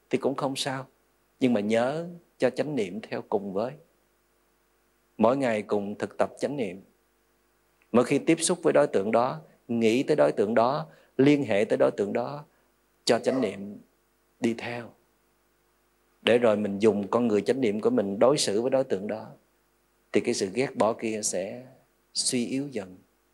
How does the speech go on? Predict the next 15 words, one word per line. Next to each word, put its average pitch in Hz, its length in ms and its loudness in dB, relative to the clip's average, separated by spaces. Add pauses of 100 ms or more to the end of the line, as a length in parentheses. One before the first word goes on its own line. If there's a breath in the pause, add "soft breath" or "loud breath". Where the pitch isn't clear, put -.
(600)
Rồi 110 160 2
một 104 180 0
ngày 104 240 2
đẹp 101 240 2
trời 101 160 2
nào 98 160 -2
đó, 113 360 -6 (720)
mình 98 160 -2
sẽ 107 140 -2
chấp 131 200 -4
nhận 98 220 -4
được 92 140 -12
đối 107 140 -8
tượng - 240 -18
đó. - 200 -20